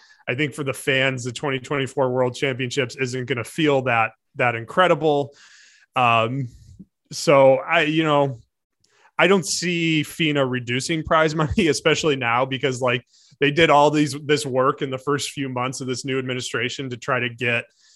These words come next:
the athletes back on their side. And now they're just, I mean, if this winds up being true, everybody's gonna look at fina and just be like,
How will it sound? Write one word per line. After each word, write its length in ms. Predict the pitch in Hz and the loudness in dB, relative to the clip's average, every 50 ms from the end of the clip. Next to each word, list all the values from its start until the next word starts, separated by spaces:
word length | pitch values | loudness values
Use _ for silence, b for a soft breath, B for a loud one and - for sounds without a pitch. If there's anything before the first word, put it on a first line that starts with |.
| b b b _ | b b b _
the 160 | - 135 - 131 | -8 -4 -2 0
athletes 520 | 123 127 120 - - 143 135 135 - - | 2 2 0 0 -4 -4 -4 -4 -4 -8
back 340 | 123 117 123 113 117 120 - | -6 -4 -2 0 0 0 0
on 160 | 131 123 123 | -2 -2 -2
their 160 | 123 120 123 | -2 -4 -4
side. 580 | 120 - - 117 104 104 107 117 131 139 143 - _ _ _ _ _ _ - | -4 -2 -2 0 0 0 0 0 0 -2 -4 -8 _ _ _ _ _ _ -4
And 160 | 135 123 135 | -4 -2 2
now 220 | 135 131 135 139 131 | 4 6 6 6 6
they're 140 | 131 127 | 4 0
just, 300 | 127 120 131 123 - - _ - - | 0 0 -4 -4 -6 -8 _ 0 0
I 80 | 143 | 2
mean, 220 | 156 151 143 147 127 - b b b b b b b _ - | 2 2 0 0 -4 -8 b b b b b b b _ -4
if 180 | - 151 120 - | -4 -4 -2 2
this 220 | 156 180 190 - | 2 2 2 2
winds 320 | 160 160 156 151 156 151 156 | 2 2 2 2 2 2 0
up 160 | 147 139 120 | 0 -2 0
being 240 | 135 131 127 123 120 | -4 -4 -4 -4 -6
true, 540 | - - - 147 131 117 107 101 98 - - _ _ _ _ _ - | -8 -8 -4 -2 -2 -2 -2 -4 -6 -8 -12 _ _ _ _ _ 0
everybody's 500 | 139 143 151 156 151 160 151 147 143 135 | 0 2 2 2 4 4 4 4 2 0
gonna 160 | 139 143 131 | -2 -2 -2
look 240 | 123 123 123 123 - | -2 -4 -4 -4 -4
at 160 | 139 123 - | -4 -6 -6
fina 540 | - - - 135 120 113 110 104 98 107 110 113 | -10 -14 -8 -8 -6 -6 -6 -6 -8 -8 -6 -6
and 160 | 110 107 107 | -8 -8 -4
just 240 | 117 123 113 - - | -6 -6 -6 -4 -6
be 140 | 131 117 | -4 -4
like, 480 | 110 107 107 104 104 90 - - - - | -2 -2 0 -2 -2 -2 -6 -10 -20 -20